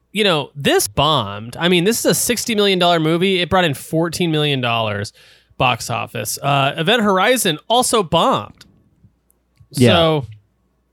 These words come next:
Speaker 1: like, I wonder what, why he was in such a good position to, like, keep,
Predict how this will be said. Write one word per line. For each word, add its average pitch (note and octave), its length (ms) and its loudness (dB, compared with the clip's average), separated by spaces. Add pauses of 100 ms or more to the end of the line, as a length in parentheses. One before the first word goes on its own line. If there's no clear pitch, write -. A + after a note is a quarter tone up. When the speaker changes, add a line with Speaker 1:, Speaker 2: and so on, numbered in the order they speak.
(440)
Speaker 1:
like, F3+ 200 0
I E3 100 0
wonder A#3 280 2
what, D#3+ 420 2 (840)
why F3 320 2
he B3+ 120 2
was C4 120 0
in A#3 100 -4
such - 160 -4
a G#3+ 60 -2
good F3+ 260 -2
position F#3 460 0
to, F#3 120 -4
like, D#3 220 -2
keep, - 580 -4